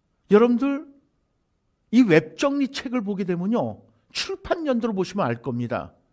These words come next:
제가 거짓말을 안 하고 있다는 걸요. 그래서 삼 년 전서부터 대주제 중심으로, 즉 조건이 주어지는 거죠.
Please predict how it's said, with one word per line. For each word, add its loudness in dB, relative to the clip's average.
제가 0
거짓말을 -2
안 -2
하고 -2
있다는 -6
걸요. -6
그래서 0
삼 -6
년 -2
전서부터 -8
대주제 2
중심으로, 2
즉 -12
조건이 2
주어지는 -2
거죠. 2